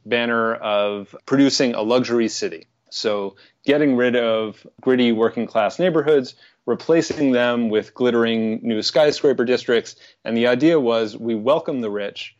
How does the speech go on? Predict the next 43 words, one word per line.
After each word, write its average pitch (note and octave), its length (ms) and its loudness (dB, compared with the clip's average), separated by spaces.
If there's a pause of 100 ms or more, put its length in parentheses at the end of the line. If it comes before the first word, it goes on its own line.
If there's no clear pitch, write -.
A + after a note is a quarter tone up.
(300)
and G2+ 400 -6
they C3+ 80 0
will C#3 180 0
pay B2+ 220 -4
their A2+ 180 0
taxes G#2 760 -6
and G2+ 340 -10
we'll B2 180 2
use A#2 220 2
those G#2+ 180 0
taxes G2 680 -4 (100)
to - 80 -6
good G2 180 -2
use. F2 360 -10 (580)
The G#2 200 0
irony B2+ 520 0
is G2+ 560 -6
a G#2+ 80 -4
lot G#2+ 280 0
of G#2+ 120 -2
those G2+ 420 -6
new A2+ 220 -6
developments A2+ 640 -2
were G#2+ 100 -4
built G#2+ 320 -2
with G2+ 540 -6
tax C#3 280 -2
abatements A2 520 -4
or F#2 80 -8
tax D3 300 -2
breaks G2+ 300 -4
that G#2 180 -6
ensure G#2+ 600 -2 (640)
that G#2 220 -2
that A2 180 0
money G#2+ 220 -6
doesn't A#2 260 -2
actually F#2 360 -8
come F#2 200 -10
into F2+ 180 -10
the F#2 120 -8
city E2 240 -8
coffers. - 540 -6